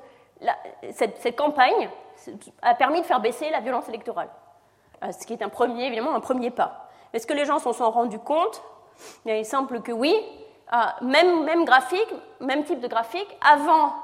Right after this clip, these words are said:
et après, avant et après, dans les groupes de contrôle, dans les groupes de traitement. Dans les groupes de contrôle,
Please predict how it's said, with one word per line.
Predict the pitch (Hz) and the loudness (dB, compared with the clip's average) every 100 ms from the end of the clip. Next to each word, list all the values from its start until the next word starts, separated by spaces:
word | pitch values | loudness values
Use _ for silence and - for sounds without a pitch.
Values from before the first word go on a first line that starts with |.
| - - _ - | -14 -20 _ -10
et | - | 2
après, | - 226 - 285 330 - - - - - | 4 2 0 2 2 0 -12 -20 -2 4
avant | 233 254 262 | 6 4 -2
et | 202 | -2
après, | 202 - 302 359 - | -2 -2 -2 -2 -2
dans | 240 | -4
les | 247 | -4
groupes | 240 240 | -4 -6
de | 240 | -4
contrôle, | 262 247 - 262 | -6 -4 -2 0
dans | 226 | 0
les | 220 | -2
groupes | 220 226 | -6 -8
de | 220 | -8
traitement. | 220 196 202 226 285 - - - _ _ _ _ _ _ _ _ _ - - | -8 -12 -8 -4 -4 -4 -18 -20 _ _ _ _ _ _ _ _ _ -20 -2
Dans | 247 | 2
les | 269 | 2
groupes | 254 269 | 4 2
de | 277 | 2
contrôle, | 269 262 285 269 | -4 -4 0 0